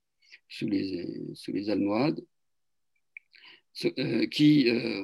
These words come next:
ont écrit tous deux, le père et le fils ensemble, un, un, un gros livre, de, un des premiers gros livres de, euh, qui rassemble toutes les traditions sur le Maolid. Alors, les Élicides, non. Non, euh, ça, c'est une, euh,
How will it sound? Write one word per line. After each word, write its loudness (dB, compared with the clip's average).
ont 6
écrit 4
tous 2
deux, 4
le 6
père 4
et 4
le 4
fils -4
ensemble, 2
un, -2
un, -2
un -6
gros 4
livre, 6
de, -6
un -14
des -12
premiers 4
gros 0
livres 4
de, -10
euh, -4
qui -4
rassemble 2
toutes -2
les 4
traditions 0
sur -6
le 0
Maolid. 2
Alors, 6
les 2
Élicides, 4
non. 4
Non, -8
euh, -6
ça, 0
c'est -4
une, -8
euh, -14